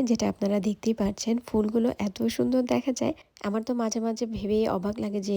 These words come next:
মরিচ গাছের ফুলও এত সুন্দর হতে পারে। ফুলগুলো দেখতে এত সুন্দর লাগে, মনে হয় কি ছোট ছোট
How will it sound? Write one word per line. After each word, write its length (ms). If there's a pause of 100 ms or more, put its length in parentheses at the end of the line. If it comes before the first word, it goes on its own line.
মরিচ 420
গাছের 360 (100)
ফুলও 300
এত 240
সুন্দর 400
হতে 220
পারে। 240 (100)
ফুলগুলো 400
দেখতে 320 (140)
এত 200 (100)
সুন্দর 460
লাগে, 280 (480)
মনে 180
হয় 180
কি 160
ছোট 220
ছোট 220